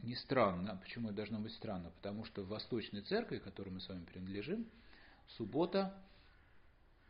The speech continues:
в принципе, объявля-, объявлена днём непостным. По каноническим правилам Восточной Церкви суббота не постная,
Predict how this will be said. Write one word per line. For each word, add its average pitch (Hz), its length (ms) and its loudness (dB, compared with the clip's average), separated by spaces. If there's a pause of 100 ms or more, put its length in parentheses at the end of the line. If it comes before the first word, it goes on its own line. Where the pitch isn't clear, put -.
(420)
в - 60 -16
принципе, 143 400 -2
объявля-, 101 340 2
объявлена 120 580 2
днём 104 360 0
непостным. - 560 -4 (1500)
По 117 120 -2
каноническим 113 600 0
правилам 90 300 -2
Восточной 92 400 -6
Церкви 233 300 0
суббота - 400 0
не 127 240 0
постная, - 500 -10